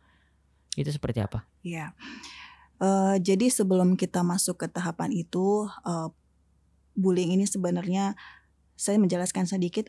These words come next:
Speaker 2: anak ini sebenarnya bukan tulang punggung keluarga.
Speaker 1: Oh, bukan.
Speaker 2: Tetapi, tetapi, iya, bukan. Saya waktu mewawancarai, eh, kedua anak dan ibunya,
Speaker 1: Ya.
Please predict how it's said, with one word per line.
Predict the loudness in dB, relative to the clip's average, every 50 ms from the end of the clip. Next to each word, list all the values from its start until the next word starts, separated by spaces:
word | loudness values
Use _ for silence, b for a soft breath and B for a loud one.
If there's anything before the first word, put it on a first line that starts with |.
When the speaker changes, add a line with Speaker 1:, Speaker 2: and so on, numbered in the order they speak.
| _
Speaker 2:
anak | -2 -2 -2 -2 0
ini | -2 -2 -2
sebenarnya | -2 -4 -2 0 0 0 0 0
bukan | 0 -2 -4 -2 -2 -2 -2
tulang | -2 -2 -4 -4 -4 -4
punggung | -2 -2 -2 -2 -2 -2
keluarga. | -2 -4 -4 -4 -6 -8 -10 -12 -12 -14 -14 -16 _ _ _ _ _ _ -12 -6
Speaker 1:
Oh, | -2 0 0
bukan. | 2 0 0 -2 -2
Speaker 2:
Tetapi, | -2 -2 -4 -4 -10 _ _ _ _
tetapi, | _ -2 -2 0 0 -4 -4 -4 -2 -2
iya, | 0 -2 -2 -4 -6
bukan. | -10 -6 -4 -2 -2 -2 -4 B B B B B B _
Saya | -20 -12 -6 -2 0 0
waktu | 0 0 -2 -4 -4
mewawancarai, | -2 -2 -4 -2 -2 -2 0 -2 -2 -2 -4 -4 -4 -4 -4 -4 -4 -6 -8 -10 -12 _ _ _ _ _
eh, | _ -8 -6 -6 -4
kedua | -4 -2 -2 -2 -2 -4 -6 -8 -4
anak | -2 -2 -2 -2 -2 -2 -2
dan | -2 0 -2 -4 -4 -6 -6 -4
ibunya, | -4 -2 0 0 0 2 2 2 0 -2 B B
Speaker 1:
Ya. | B -6 B